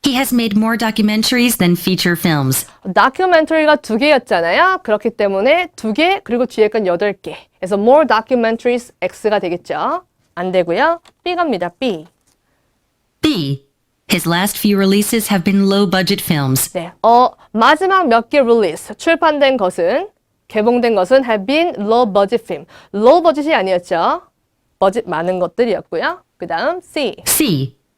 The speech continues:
Speaker 1: His recent releases have sharply divided critical opinion.
Speaker 2: 어, 그의 최근의 개봉작들은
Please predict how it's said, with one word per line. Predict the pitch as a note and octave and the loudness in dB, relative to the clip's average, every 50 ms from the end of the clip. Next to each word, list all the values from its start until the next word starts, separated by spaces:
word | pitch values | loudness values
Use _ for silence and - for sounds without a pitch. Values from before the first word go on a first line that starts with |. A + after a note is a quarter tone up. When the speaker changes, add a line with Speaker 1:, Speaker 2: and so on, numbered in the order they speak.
| _ _ _ _ - | _ _ _ _ -4
Speaker 1:
His | - D4+ D4 C#4+ C4 | -4 -4 -2 0 0
recent | D4 D4+ E4 - F#4 E4 D#4+ | 0 0 0 0 0 0 0
releases | A3+ E3 D#3+ E3 D#3+ - - F#3+ F#3+ - F#3 | 0 0 2 2 0 0 0 -2 -2 0 -2
have | D#3+ D#3 | 0 0
sharply | - - - G3+ G3 - G#3+ G#3 F#3 | 0 0 0 0 0 0 0 0 0
divided | F3+ F3+ E3+ F3+ F#3 F#3+ G3 G3 F3+ - | 0 0 0 0 2 2 0 0 -2 -2
critical | - F#3+ F3 F#3+ F#3+ F3+ F3+ | -2 -2 0 0 2 2 0
opinion. | E3+ F3 F#3+ F#3+ F#3 F3 D#3+ C#3 B2 A#2+ A#2+ - - _ - - _ - | 0 0 0 0 0 0 0 0 -2 -4 -4 -6 -12 _ -20 -20 _ -8
Speaker 2:
어, | - - G3 F#3+ F4 A#3+ | -4 -2 0 0 0 0
그의 | - C4 C4 C#4 C4+ | 2 4 4 4 4
최근의 | - - F#4+ G4 F4 G4 G4 G4 F#4+ F#4+ F#4 | 2 0 -2 0 2 2 2 2 2 2 2
개봉작들은 | - B3 A#3 A#3+ D4 D4 D4 D4 C4+ A#3+ F#3+ - _ - C#4 C#4 A#3 G3 G3 A3+ A3+ F#3 D3+ - | 2 2 2 2 2 0 0 0 -2 -2 -4 -4 _ 2 4 4 4 4 4 2 2 0 -2 -4